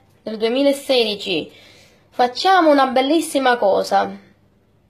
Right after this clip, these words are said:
Allora, oggi facciamo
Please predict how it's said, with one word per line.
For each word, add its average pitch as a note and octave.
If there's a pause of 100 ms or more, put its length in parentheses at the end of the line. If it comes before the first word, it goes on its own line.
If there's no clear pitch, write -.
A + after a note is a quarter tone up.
(560)
Allora, B3
oggi E4
facciamo D#4